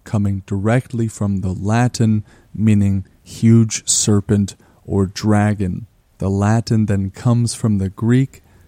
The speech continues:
drakon, which means serpent or giant sea fish. And that word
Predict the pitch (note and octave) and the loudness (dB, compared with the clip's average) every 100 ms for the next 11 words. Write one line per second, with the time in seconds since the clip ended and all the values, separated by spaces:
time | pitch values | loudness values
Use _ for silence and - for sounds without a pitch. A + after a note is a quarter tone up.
0 | _ - G2 A2 A2+ B2+ - A#2+ A#2+ B2 | _ -14 -4 0 2 0 0 0 0 -6
1 | _ - G#2+ - A2 G#2 G2+ - - - | _ -4 -4 -2 2 2 2 -2 -6 -6
2 | - B2 A2+ - A2+ G#2+ - _ _ - | -2 0 0 0 0 -2 -10 _ _ -6
3 | G2+ G2 - A2 G#2+ G#2+ G2+ - - - | -4 -4 -2 2 2 2 0 -4 -12 -6
4 | - - G#2+ - G2 - - - - _ | -4 0 0 0 -4 -4 -6 -14 -16 _
5 | _ _ _ _ - G#2+ A2+ B2 - G#2+ | _ _ _ _ -6 -2 0 -2 -2 -4
6 | G#2 G#2+ | -2 -4